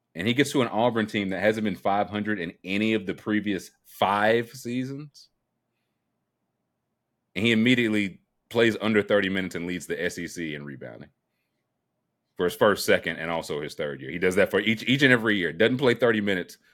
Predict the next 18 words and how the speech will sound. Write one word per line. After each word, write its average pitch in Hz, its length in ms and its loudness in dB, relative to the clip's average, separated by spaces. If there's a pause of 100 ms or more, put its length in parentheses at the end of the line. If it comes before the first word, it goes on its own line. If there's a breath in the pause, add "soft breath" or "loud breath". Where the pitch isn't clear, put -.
(260)
leads 107 260 2
the 110 80 2
entire 95 300 0
conference 82 640 -6 (1080)
in 87 160 -2
rebounding. 71 580 -8 (760)
This 123 220 2
is 113 80 -2
when 113 120 2
he 107 60 2
starts 101 340 2
to 90 60 -8
get 92 160 -4
the 73 240 -4
round 95 480 0
mound 85 320 -2
of 73 200 -10
rebound. 73 760 -8